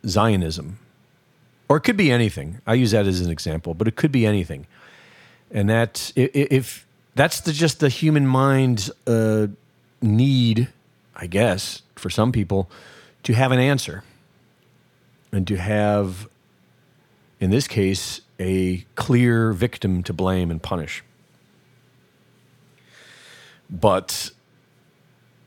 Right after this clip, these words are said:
those people who get stuck on that layer, what they're not seeing is that when you peel that layer back, it's just another deception. And if you keep peeling back, you'll soon, eventually,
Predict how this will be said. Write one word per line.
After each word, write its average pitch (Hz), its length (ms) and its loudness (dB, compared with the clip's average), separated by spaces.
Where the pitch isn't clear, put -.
those 110 640 0
people 110 580 -2
who 110 100 -4
get 101 160 -6
stuck - 400 -2
on 113 180 0
that 110 260 0
layer, 139 720 2
what 127 160 0
they're 120 120 2
not 120 220 0
seeing 147 560 0
is 117 340 0
that 113 140 0
when 110 100 0
you 107 120 0
peel 117 340 0
that 107 180 0
layer 104 260 0
back, 113 600 0
it's - 340 -6
just - 260 -6
another 95 220 0
deception. 113 840 -2
And 98 440 -2
if 98 140 -8
you 92 60 -10
keep - 280 -4
peeling 113 300 0
back, 104 340 -2
you'll 101 320 -2
soon, 113 460 0
eventually, 92 680 -2